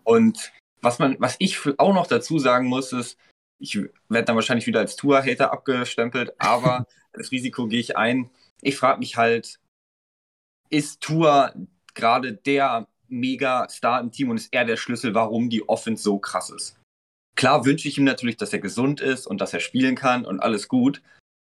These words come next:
Speaker 1: Aber wenn man sich jetzt zum Beispiel Tyreek Hill und Jalen Waddle anguckt, sind die gut wegen Tua oder sieht Tua vielleicht ein bisschen besser aus wegen den beiden? Das ist so eine Frage und ich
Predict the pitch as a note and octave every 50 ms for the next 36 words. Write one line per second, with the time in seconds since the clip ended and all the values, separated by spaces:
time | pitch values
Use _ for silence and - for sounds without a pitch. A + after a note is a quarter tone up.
0 | _ _ - A#2 A#2+ A#2+ B2+ B2 A#2+ A#2+ A#2 - - G#2 A2+ B2+ C#3+ C3+ A2+ B2
1 | B2+ G#2+ - A#2+ A2+ A2 - G2+ - - A#2 G#2 G2+ G2 - C3+ C#3 C#3+ C#3+ C#3
2 | G2 F#2+ G#2 F#2+ F#2 F#2 G2 A2+ C3 C3+ A#2+ - B2 B2 - - B2 - - -
3 | - _ _ _ _ _ _ _ _ _ _ - - A#2 A2+ - - A#2 G2+ A2
4 | C3+ D#3 D3+ - A#2 A2 G2+ G2+ G2 - C3 C3+ D#3+ F#3 F#3+ G3 A3+ A3+ _ _
5 | _ _ _ _ _ _ - C3+ B2+ B2+ - B3 A3 - - D#3 C#3+ C3 - -
6 | A#2 A2+ - B2 G#2+ A#2+ - B2 G#2+ F#2+ B2+ B2+ - B2 A2 G#2+ G#2 G2+ G#2 G2+
7 | G2+ G2 F#2+ F2+ D#2+ E2 E2+ F2+ F2 C#2 - - _ _ _ _ _ _ _ _
8 | _ _ _ _ _ _ _ _ _ _ _ _ - C3+ C3+ C3+ D#3 C#3 - C#3
9 | C3+ B2+ A#2 - - A2+ B2 C#3 C#3 B2+ A2+ A#2+ A#2+ -